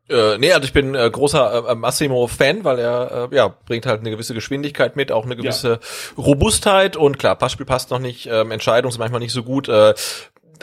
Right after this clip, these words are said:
Speaker 1: au-, auch da weiß ich noch nicht, in, in welche Richtung das geht, ob er jetzt wirklich jemand ist, der sich halt irgendwie dauerhaft dann, ähm, in der Mannschaft festspielen kann, ob er nur ein Ergänzungsspieler ist, ob's auch dafür nicht reicht, kann ich echt schlecht einschätzen, aber, äh,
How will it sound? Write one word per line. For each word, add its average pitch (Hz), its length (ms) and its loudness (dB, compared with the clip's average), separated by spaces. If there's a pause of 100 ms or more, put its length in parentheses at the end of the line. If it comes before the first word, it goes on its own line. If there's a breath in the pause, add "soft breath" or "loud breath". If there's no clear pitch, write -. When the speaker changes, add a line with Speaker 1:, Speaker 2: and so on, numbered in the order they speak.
(120)
Speaker 1:
au-, 139 160 -2
auch 139 160 2
da 147 300 4
weiß 143 220 2
ich 135 100 -6
noch 147 60 -4
nicht, 147 160 -6
in, 143 120 -8
in 131 180 -4
welche 131 240 0
Richtung 151 340 0
das 131 200 0
geht, 160 200 4
ob 139 120 2
er 139 40 2
jetzt 127 140 -2
wirklich 135 260 -4
jemand 127 240 -2
ist, 131 180 -6
der 127 120 6
sich 123 160 -4
halt 120 140 0
irgendwie 120 200 -8
dauerhaft 120 600 0
dann, 117 280 0
ähm, 113 340 -4 (360 loud breath)
in - 80 -12
der 117 100 4
Mannschaft 123 360 0
festspielen 151 460 -2
kann, 131 200 0
ob 123 140 -2
er 123 80 4
nur 131 140 0
ein 127 60 4
Ergänzungsspieler 127 680 2
ist, 117 140 0
ob's 127 280 -2 (220)
auch 135 320 -4
dafür 151 320 2
nicht 143 220 -2
reicht, 135 240 2
kann 151 120 0
ich 147 140 -8
echt 170 140 -8
schlecht 135 180 0
einschätzen, 170 440 0
aber, 147 180 4 (260 loud breath)
äh, 170 140 -2